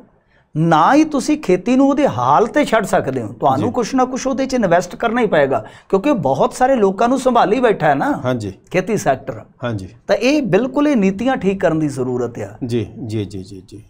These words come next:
Speaker 2: ਇੱਧਰੋਂ ਨਿਰਮਲ ਜੀ ਕਹਿ ਰਹੇ ਜੀ, ਤੇਰਾਂ ਕਿਲੋਮੀਟਰ ਆ ਸੰਗਰੂਰ ਧੂਰੀ ਦਾ ਡਿਸ-, ਡਿਸਟੈਂਸ ਜੀ, ਕੋਈ ਬਹੁਤਾ
Speaker 1: ਅੱਛਾ,
Speaker 2: ਨਹੀਂ
Speaker 1: ਚਲੋ,
Speaker 2: ਹੈਗਾ।
Speaker 1: ਕੋਈ
Speaker 2: ਆਪ
Speaker 1: ਆਪਾਂ
Speaker 2: ਚਲੋ
Speaker 1: ਪੱਚੀ
Speaker 2: ਕੋਈ
Speaker 1: ਕਿਲੋਮੀਟਰ ਕਿਹਾ, ਵੀਹ ਪੱਚੀ ਕਿਲੋਮੀਟਰ
Speaker 2: ਹਾਂ,
Speaker 1: ਕਿਹਾ।
Speaker 2: ਮਤਲਬ ਇਹ
Speaker 1: ਤਾਂ
Speaker 2: ਛੋਟਾ
Speaker 1: ਚਲੋ,
Speaker 2: ਇਹਨਾਂ ਨੇ
Speaker 1: ਜਿੰਨਾ
Speaker 2: ਧਰਨਾ ਮੁਜ਼ਾਹਰਾ ਕਰਨਾ
Speaker 1: ਤੇਰਾਂ
Speaker 2: ਸੀ,
Speaker 1: ਚੌਦਾਂ ਕਿਲੋਮੀਟਰ ਆ,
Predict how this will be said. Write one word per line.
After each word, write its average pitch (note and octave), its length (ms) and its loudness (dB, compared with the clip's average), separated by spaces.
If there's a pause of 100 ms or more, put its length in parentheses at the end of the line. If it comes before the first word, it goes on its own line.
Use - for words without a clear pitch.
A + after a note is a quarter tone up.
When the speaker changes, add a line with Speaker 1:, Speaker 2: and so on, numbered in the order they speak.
Speaker 2:
ਇੱਧਰੋਂ C3 480 -2
ਨਿਰਮਲ A#2+ 360 -2
ਜੀ B2+ 120 -4
ਕਹਿ C3 160 0
ਰਹੇ C#3 140 2
ਜੀ, D#3 120 -2
ਤੇਰਾਂ C#3 300 2
ਕਿਲੋਮੀਟਰ B2+ 420 -2
ਆ B2 120 0
ਸੰਗਰੂਰ A#2+ 360 -4
ਧੂਰੀ A#2+ 240 -4
ਦਾ G#2+ 140 -2
ਡਿਸ-, G#2 360 -10
ਡਿਸਟੈਂਸ G#2 340 -8
ਜੀ, A#2+ 100 -8
ਕੋਈ C3+ 160 -6
ਬਹੁਤਾ A#2 140 0
Speaker 1:
ਅੱਛਾ, - 120 0
Speaker 2:
ਨਹੀਂ B2 100 0
Speaker 1:
ਚਲੋ, A#3+ 200 2
Speaker 2:
ਹੈਗਾ। D3 140 0
Speaker 1:
ਕੋਈ G3 180 4
Speaker 2:
ਆਪ G3+ 60 6
Speaker 1:
ਆਪਾਂ F3+ 200 2
Speaker 2:
ਚਲੋ F#3+ 100 4
Speaker 1:
ਪੱਚੀ F#3+ 160 2
Speaker 2:
ਕੋਈ F#3+ 80 4
Speaker 1:
ਕਿਲੋਮੀਟਰ G3 360 2
ਕਿਹਾ, F3 180 2
ਵੀਹ E3+ 180 0
ਪੱਚੀ F3 280 -2
ਕਿਲੋਮੀਟਰ E3 320 -2
Speaker 2:
ਹਾਂ, D3+ 80 0
Speaker 1:
ਕਿਹਾ। D3 420 0
Speaker 2:
ਮਤਲਬ D#3 300 2
ਇਹ G3+ 40 4
Speaker 1:
ਤਾਂ G3+ 100 2
Speaker 2:
ਛੋਟਾ F#3+ 200 4
Speaker 1:
ਚਲੋ, C4 100 4
Speaker 2:
ਇਹਨਾਂ - 20 6
ਨੇ F3 140 4
Speaker 1:
ਜਿੰਨਾ F#3 180 4
Speaker 2:
ਧਰਨਾ D#3 220 4
ਮੁਜ਼ਾਹਰਾ D3 300 2
ਕਰਨਾ F3 120 2
Speaker 1:
ਤੇਰਾਂ F3 180 2
Speaker 2:
ਸੀ, C#3 60 -4
Speaker 1:
ਚੌਦਾਂ E3+ 340 2
ਕਿਲੋਮੀਟਰ D#3 580 0
ਆ, C#3 260 2